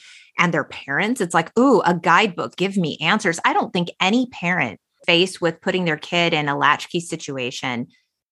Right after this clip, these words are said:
is something they wanted to do. I think it's something that happens out of necessity. And I hate this idea that we shame parents for making those choices at that time.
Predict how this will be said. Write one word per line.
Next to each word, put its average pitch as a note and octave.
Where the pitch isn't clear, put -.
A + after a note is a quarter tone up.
is B3
something E4
they D#4
wanted F3+
to -
do. D#3
I G#3
think A#3
it's -
something F#3+
that F#3+
happens E3+
out C#3+
of D#3
necessity. F3
And E3+
I F#3+
hate G3+
this F3
idea D3+
that C#3
we D#3+
shame D#3+
parents E3
for F3
making D#3
those D3+
choices D3+
at D3
that C3+
time. C#3+